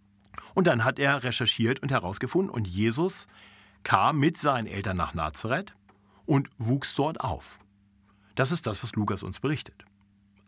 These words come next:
Andererseits berichtet uns eben Matthäus von der Flucht nach Ägypten. Matthäus wusste, dass Maria und Josef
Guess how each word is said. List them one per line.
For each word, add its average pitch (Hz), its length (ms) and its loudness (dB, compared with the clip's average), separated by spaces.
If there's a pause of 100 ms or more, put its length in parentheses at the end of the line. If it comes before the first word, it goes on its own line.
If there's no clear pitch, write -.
Andererseits 135 540 2
berichtet 131 380 2
uns 123 240 2
eben 127 240 0
Matthäus 135 840 0
von 135 300 2
der 117 120 0
Flucht - 520 0
nach 104 500 0
Ägypten. 135 520 -4 (800)
Matthäus 127 480 2
wusste, 107 500 0 (560)
dass 110 440 0
Maria 113 340 2
und 98 120 -4
Josef 107 600 -2